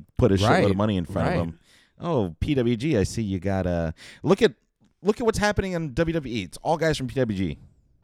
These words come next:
Speaker 2: And, and Ring of Honor.
Speaker 1: And Ring of Honor and
Speaker 2: and
Speaker 1: New Japan.
Speaker 2: New Japan, you're right. Um, and, I mean, i-, if you think about it, though, in the grand scheme of things, a lot of the talent back then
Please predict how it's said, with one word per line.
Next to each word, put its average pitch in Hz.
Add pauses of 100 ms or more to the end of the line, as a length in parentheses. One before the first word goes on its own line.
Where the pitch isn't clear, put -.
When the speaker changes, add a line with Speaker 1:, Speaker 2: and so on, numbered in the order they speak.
(300)
Speaker 2:
And, 147
and 131
Ring 151
of 131
Honor. 135
Speaker 1:
And 147
Ring 143
of 139
Honor 127
and 117
Speaker 2:
and 120
Speaker 1:
New 123
Japan. 127
Speaker 2:
New 123
Japan, 120
you're 101
right. 113 (400)
Um, 101 (460)
and, 113
I 113
mean, 131
i-, 139
if 143
you 175
think 202
about 160
it, -
though, 110 (220)
in 123
the 127
grand 127
scheme 123
of 117
things, 107
a 110
lot 113
of 170
the -
talent 120 (380)
back 123
then 113